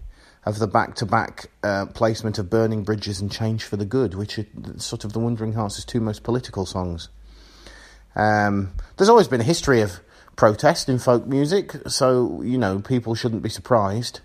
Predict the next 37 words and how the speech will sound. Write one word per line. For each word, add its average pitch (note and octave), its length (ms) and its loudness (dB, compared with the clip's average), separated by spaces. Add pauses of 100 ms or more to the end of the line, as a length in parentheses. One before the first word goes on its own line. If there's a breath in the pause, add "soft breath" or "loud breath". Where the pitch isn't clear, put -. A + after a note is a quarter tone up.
(540 soft breath)
that, - 360 -2
uh, F#2+ 100 0
the F#2 140 -4
Wandering G2+ 380 -2
Hearts G2 280 -4
are F#2 60 -8
protesting G2+ 800 -2 (560 soft breath)
about, F#2+ 640 -4
uh, F#2+ 200 -2 (640 soft breath)
the F#2+ 100 -2
divisions G2+ 640 -4
in G#2 140 -2
this G2 120 -6
country G#2+ 360 -4
that G2+ 120 -2
have F#2+ 280 -6
been G2 180 -2
occurring G#2 480 -2
for G#2 120 -10
the F#2+ 60 -6
last G#2 220 -2
couple A2 240 -2
of G#2+ 80 0
years. A2 300 2
And A2 80 -4
in A2 40 -4
fact, G#2 220 -2
Tara A2+ 320 4
did B2 160 0
introduce A2+ 480 0
Burning G#2+ 400 2
Bridges F#2+ 460 -2 (600 loud breath)
by G2 120 0
saying A2+ 300 2
that E2 100 -2
they G2 140 2
wrote G2 360 0